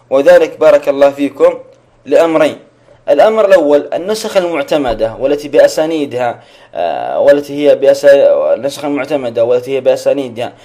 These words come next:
إلى، إلى الإمام محمد وهاب رحمه الله تعالى ثبتت بالبراءة، وذلك ذكر ذلك في الدرر السنية،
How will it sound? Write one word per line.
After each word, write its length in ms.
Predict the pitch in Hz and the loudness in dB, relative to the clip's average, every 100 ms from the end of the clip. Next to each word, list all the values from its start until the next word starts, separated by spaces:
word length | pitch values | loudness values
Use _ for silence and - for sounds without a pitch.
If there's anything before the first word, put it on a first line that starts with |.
| - - | -20 -12
إلى، 480 | - 131 120 80 104 | -2 2 4 4 0
إلى 120 | 123 | 0
الإمام 440 | 127 143 139 127 92 - | 0 2 0 0 -8 -14
محمد 420 | 113 147 139 120 | -6 -4 -4 -4
وهاب 280 | 120 135 113 | -2 0 2
رحمه 300 | 131 139 127 | -2 -4 -6
الله 160 | 123 123 | -4 -6
تعالى 520 | 127 120 135 160 170 - - - _ | -6 -6 -4 -2 -4 -10 -20 -20 _
ثبتت 680 | 196 202 185 202 214 - - - | 2 4 4 2 -2 -4 -14 -8
بالبراءة، 1400 | 165 196 - - _ _ _ _ 143 147 160 175 127 120 | -6 -8 -16 -20 _ _ _ _ 0 2 4 4 2 -2
وذلك 680 | 131 165 170 160 156 151 - - _ 147 | 0 2 2 0 -2 -4 -8 -20 _ -10
ذكر 340 | 165 185 160 | -6 0 2
ذلك 460 | 143 165 143 139 127 | 4 2 0 -2 -6
في 300 | 120 143 143 - - | -4 -8 -8 -14 -4
الدرر 600 | - 135 135 160 160 - | -2 -2 -2 0 0 -2
السنية، 560 | 143 - 165 147 117 | -8 -10 -10 -10 -12